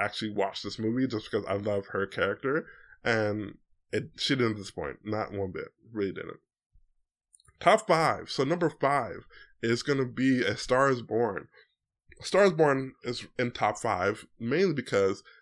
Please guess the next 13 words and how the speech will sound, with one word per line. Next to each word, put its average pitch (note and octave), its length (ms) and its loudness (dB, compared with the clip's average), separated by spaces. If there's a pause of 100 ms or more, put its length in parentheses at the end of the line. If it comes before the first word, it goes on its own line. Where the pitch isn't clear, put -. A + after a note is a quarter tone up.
(140)
the - 80 -8
story D3 280 6
is A#2+ 120 4
very, A#2 280 6
very G#2+ 160 0
clean, C#3+ 540 0
is G#2+ 180 -2
very, A2 240 4
very E2+ 140 0
crisp, - 460 0 (420)
and A2 480 0 (300)
the A#2+ 120 2
music A#2+ 460 2